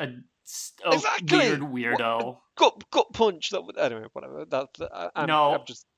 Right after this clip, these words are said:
Speaker 2: but it would have been, it would have been, okay, so maybe not him, but, like, the, it would have been
Speaker 1: Okay.
Speaker 2: fun if he was, like,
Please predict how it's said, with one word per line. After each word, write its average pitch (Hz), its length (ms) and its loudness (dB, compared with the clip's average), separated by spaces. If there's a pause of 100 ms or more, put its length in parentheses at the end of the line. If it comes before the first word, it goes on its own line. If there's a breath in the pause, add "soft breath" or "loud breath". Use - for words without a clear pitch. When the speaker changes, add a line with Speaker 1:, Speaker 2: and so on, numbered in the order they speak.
(640 loud breath)
Speaker 2:
but 240 100 4
it 269 60 0
would 285 100 -2
have 262 80 0
been, 254 200 -4
it 233 100 -2
would 254 100 -4
have 208 80 -8
been, - 80 -18 (120)
okay, 156 160 0
so 156 120 -4
maybe 175 240 -2
not 127 120 -6
him, 117 160 -14
but, 156 100 0
like, 175 280 0
the, 202 340 -8 (140)
it 220 100 -10
would 233 120 -4
have 208 60 -10
been 185 280 -4
Speaker 1:
Okay. 185 460 2
Speaker 2:
fun 190 140 2
if 160 100 -10
he 185 120 -4
was, 165 140 -6
like, 165 220 0